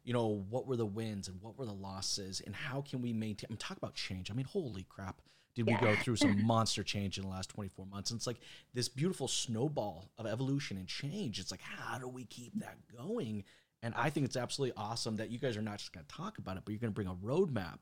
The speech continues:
Speaker 1: to identify what snowballs do need to keep rolling and how those snowballs can keep rolling within a dealership's operations and marketing efforts. Man, I'm, I'm, I'm, I'm stoked. And plus, I just, I mean, listening to any one of those, you know, amazing, talented women on stage is just gonna be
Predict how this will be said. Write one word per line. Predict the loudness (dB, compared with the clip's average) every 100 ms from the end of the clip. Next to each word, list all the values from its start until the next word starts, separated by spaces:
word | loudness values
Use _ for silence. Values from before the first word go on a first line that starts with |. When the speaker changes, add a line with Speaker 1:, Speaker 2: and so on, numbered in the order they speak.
| -18 _ _
Speaker 1:
to | 0
identify | 2 0 0 -2 0 2 0 -4 -18 -18 -8
what | -2 2
snowballs | 4 4 4 2 2 0 -2
do | 0 2
need | 0 -2
to |
keep | -6 -8 -6
rolling | -6 -4 -4 -6 -10
and | -10
how | -6 -4 -2
those | -2 -4
snowballs | -6 -6 -8 -10 -16
can | -20
keep | -20 -20
rolling | -20 -20 -20
within | -20 _ -6
a | -6
dealership's | -8 -10 -8 -8 -8
operations | -8 -10 -8 -6 -8 -8
and |
marketing | -6 -6 -4 -4
efforts. | -4 -8 -10 -12 -14 -20 -6
Man, | -2
I'm, | 2 2 2
I'm, | 0 0
I'm, | -4 -4 -4 -2
I'm | -2
stoked. | 0 0 0 0 -4 -18 -4
And | 0
plus, | 4 4
I | 4
just, | 6 6 4 -6
I |
mean, | -4 0
listening | 2 4 2
to | 0 -2 0
any | 0 0
one | 0 -2
of | -4
those, | -6 -8 -10 _ _
you | -6
know, | -6 -6 -10 -6
amazing, | -2 2 2 2 -2
talented | -4 -6 -6 -6
women | -4 -4 -6 -12 _ -6
on | -4
stage | -2 0 0 -2
is | -4
just | -4 -4
gonna | -6
be | -6 -10